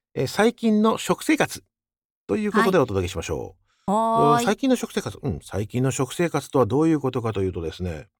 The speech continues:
Speaker 2: うん。
Speaker 1: まあ、新型コロナウイルス。ね。
Speaker 2: うん。
Speaker 1: 新型コロナウイルスを知らない人多分いないでしょう。
Speaker 2: はい。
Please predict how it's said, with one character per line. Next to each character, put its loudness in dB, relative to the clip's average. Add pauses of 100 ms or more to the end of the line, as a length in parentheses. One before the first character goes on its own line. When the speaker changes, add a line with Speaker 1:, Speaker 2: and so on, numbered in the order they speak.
(140)
Speaker 2:
う 0
ん。 0 (600)
Speaker 1:
ま -6
あ、 -4
新 2
型 4
コ 4
ロ 6
ナ 4
ウ 2
イ 0
ル 0
ス。 -2 (460)
ね。 0
Speaker 2:
う 2
ん。 -2 (120)
Speaker 1:
新 0
型 2
コ 4
ロ 4
ナ 2
ウ 0
イ 2
ル 2
ス -2
を 0
知 0
ら 0
な 2
い 0
人 -8
多 0
分 -2
い -6
な 0
い 0
で -2
し -12
ょ -12 (520)
う。 -2
Speaker 2:
は -2
い。 -10